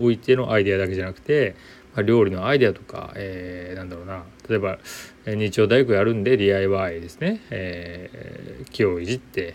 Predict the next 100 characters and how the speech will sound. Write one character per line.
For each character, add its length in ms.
切 100
っ 20
て、 280
え 120
ー、 40
ボ 120
ン 60
ド 80
レ 80
つ 100
け 120
て、 60
ま 60
あ、 40
椅 60
子 160
を 80
作 140
る 60
と 60
か 60
ね、 160
わ 80
か 80
ん 20
な 60
い 20
で 40
す 80
け 80
ど、 60
そ 60
の 80
趣 160
味 420
と 80
か 120
で 100
の 260
ア 80
イ 60
デ 120
ア 40
も 160
あ 40
り 60
ま 160
す 80
し、 500
え 360
ー 0
っ 500
と、 40
本 120
当 40
に 40
様 260
々 160
な 80
と 80
こ 80
ろ 80
で 80
ア 100
イ 60
デ 140
ア 40
が 180
あ 120
る 100
わ 80
け 220
な 100
ん 80
で 80
す 80
よ 100
ね。 140
え 260
ー、 20
仕 120
事 160
に 60
お 100
い 20
て 80
ア 80
イ 60
デ 100
ア 20
が 140
ど 140
こ 100
で 60
も 200
あ 40
る 100
か 80
な 140
と。 100